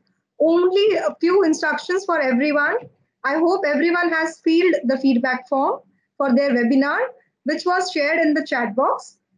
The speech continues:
If not, kindly fill it before leaving the webinar. You will receive an e-certificate of participation within one week on the submission of your feedback.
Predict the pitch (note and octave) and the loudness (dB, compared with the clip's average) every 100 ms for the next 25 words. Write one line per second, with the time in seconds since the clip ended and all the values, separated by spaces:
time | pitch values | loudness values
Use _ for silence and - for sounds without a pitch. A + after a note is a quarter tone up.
0 | _ - E4 E4+ D#4 E4+ - E4 D4+ D4+ | _ -4 -2 2 2 2 -2 -2 0 2
1 | F#4 F#4+ E4 D#4 F4 - C4 C4+ E4 E4 | 2 0 -2 0 -2 -2 -4 -2 -2 0
2 | C#4+ C4 C4+ B3+ A#3+ A3+ A#3+ B3 F#4+ - | 2 2 2 2 0 0 0 0 -2 -10
3 | _ _ _ _ C#4 F4+ G#4 F4+ F4 G4+ | _ _ _ _ 0 0 0 -2 -2 0
4 | A4 A4 D#4 F#4 G4 F#4 F#4+ F#4+ F#4+ G4+ | 0 -2 0 0 0 -2 -2 -2 -4 -6
5 | - D4 D4+ D4+ C#4 C4 D#4+ F4+ F4 E4+ | -6 -2 -2 -2 -4 -2 -4 -2 -2 -2
6 | F#4 D#4 C#4+ D#4 D4+ C#4 C#4 C4 F4 - | 0 0 0 2 2 2 2 2 0 0
7 | C4 B3 C4 A#3+ B3 B3 C#4+ C#4 C#4+ C#4+ | 2 2 0 0 0 2 0 0 -2 -2
8 | C#4 C4 C#4+ G#4+ | 0 2 0 -2